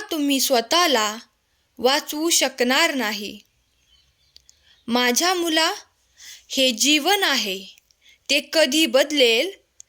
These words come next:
हे कोणालाच माहीत नाही. पण येणाऱ्या संकटांसाठी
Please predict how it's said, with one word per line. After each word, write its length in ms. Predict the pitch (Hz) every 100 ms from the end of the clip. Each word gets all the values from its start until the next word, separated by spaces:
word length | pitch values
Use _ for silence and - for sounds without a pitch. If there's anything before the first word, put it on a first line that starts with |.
| _
हे 180 | - 302
कोणालाच 840 | - - 294 269 277 285 370 427
माहीत 440 | 349 269 254 285 247
नाही. 380 | 220 214 196 202 _ _ _ _ _ _ _ _ _ - - -
पण 180 | 294 254
येणाऱ्या 580 | 240 262 285 381 415
संकटांसाठी 1300 | 453 339 277 254 302 392 453 349 254 254 233 247 311